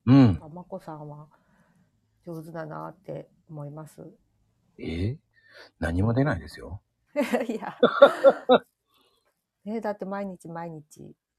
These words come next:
Speaker 2: 知らない、知らないじゃないけど、初めての方とかも、しょっちゅうお話しされてますもんね。
Speaker 1: あー、おかげさまでね。
Speaker 2: 財布で。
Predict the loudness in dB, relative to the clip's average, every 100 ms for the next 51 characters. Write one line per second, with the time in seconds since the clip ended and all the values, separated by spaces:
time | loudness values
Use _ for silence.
0 | _ _ _ _ _ _ _ -16 -14 -12
1 | -14 -16 -18 _ -12 -8 -10 -10 -14 -14
2 | -14 -14 -14 -12 -8 -10 -10 -16 -14 -14
3 | -14 -18 -18 -16 -18 -20 _ _ _ -10
4 | -10 -10 -12 -12 _ _ _ _ -18 -12
5 | -10 -10 -10 -10 -10 -12 -12 -14 -16 -16
6 | -16 -16 -18 -12 4 6 8 8 8 8
7 | 4 0 -2 -2 -4 -4 -4 -6 -10 -14
8 | -12 -12 -6